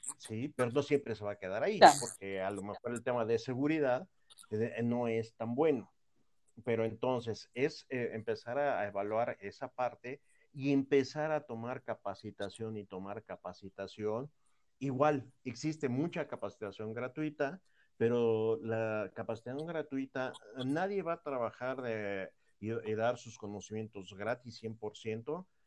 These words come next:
Speaker 1: siempre van a llevar hacia algún lado. Entonces, también tenemos que buscar esos proveedores, esos aliados, eh, que, que es lo más importante en cualquier empresa, y no solo en el tema de transformación digital,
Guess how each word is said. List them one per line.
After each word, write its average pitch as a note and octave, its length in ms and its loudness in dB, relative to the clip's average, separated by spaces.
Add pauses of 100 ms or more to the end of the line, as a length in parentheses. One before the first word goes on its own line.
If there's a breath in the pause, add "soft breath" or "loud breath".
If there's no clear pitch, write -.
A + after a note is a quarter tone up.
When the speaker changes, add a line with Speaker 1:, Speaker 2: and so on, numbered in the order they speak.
(120)
Speaker 1:
siempre C#3 520 0
van B2+ 340 -4
a A2+ 100 -2
llevar G#2+ 320 -2
hacia G#2+ 260 -8
algún G#2+ 260 -6
lado. A#2+ 240 -4
Entonces, A2 340 -8
también F3+ 260 -6
tenemos A#3 300 -6
que F#3 80 -8
buscar D3+ 360 -8
esos E3+ 300 -14
proveedores, A#2+ 600 -2
esos - 320 -10
aliados, A2 600 0
eh, A2 100 -4
que, A2 300 -6
que B2 100 -2
es D#3+ 40 2
lo F3 100 -4
más D#3 260 -4
importante B2+ 520 -6
en A#2+ 100 -2
cualquier B2 380 0
empresa, C#3 520 -6
y E3 120 -4
no G#3 100 -2
solo A3 260 0
en A#2 100 0
el A2 80 -8
tema C3+ 220 -2
de G#2+ 80 0
transformación G2+ 600 -8
digital, G2+ 500 -2